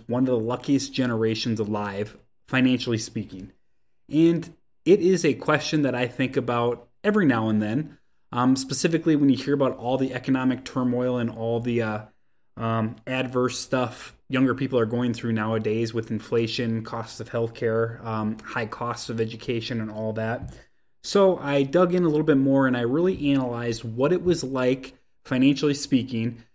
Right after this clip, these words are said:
for baby boomers, um, from nineteen eighty-three up until this year, twenty twenty-three,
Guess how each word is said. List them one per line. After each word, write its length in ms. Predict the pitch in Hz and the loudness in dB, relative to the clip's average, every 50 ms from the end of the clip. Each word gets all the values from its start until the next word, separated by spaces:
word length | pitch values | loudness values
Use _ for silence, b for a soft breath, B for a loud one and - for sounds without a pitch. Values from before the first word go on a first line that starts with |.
| _ _ _ _ _ _ | _ _ _ _ _ _
for 320 | - - 143 147 156 160 160 | 0 4 6 6 6 6 4
baby 340 | 160 143 143 147 139 143 127 | 4 4 4 4 4 4 2
boomers, 540 | 117 113 113 110 110 110 113 123 127 - - - | 2 2 2 2 2 0 0 -4 -4 -8 -12 -14
um, 280 | 123 117 117 117 113 110 | -10 -6 -4 -4 -4 -4
from 280 | - - 123 113 113 | -2 0 0 2 2
nineteen 580 | 113 127 170 175 - - - - 180 175 160 165 | 2 2 0 0 -4 -6 -4 -4 -2 -2 -2 -2
eighty-three 840 | 147 143 143 143 151 139 139 - - - 139 135 135 135 131 - - | -2 -2 0 0 -2 -4 -4 -6 -8 -4 0 0 2 2 0 -2 -6
up 160 | 135 127 - 147 | -10 -8 -2 -2
until 320 | 135 123 127 - 135 120 | -2 -2 -2 -2 -2 -2
this 360 | 117 120 127 120 120 - - | 0 0 -2 -2 -2 -2 -4
year, 180 | 117 117 117 113 | -2 -2 -2 -2
twenty 340 | 113 - - 123 113 110 107 | -4 -6 -4 -4 -2 -2 -4
twenty-three, 720 | - - 110 104 101 104 - - - 110 107 107 117 | -4 -6 -8 -6 -8 -8 -10 -8 -8 -6 -6 -6 -8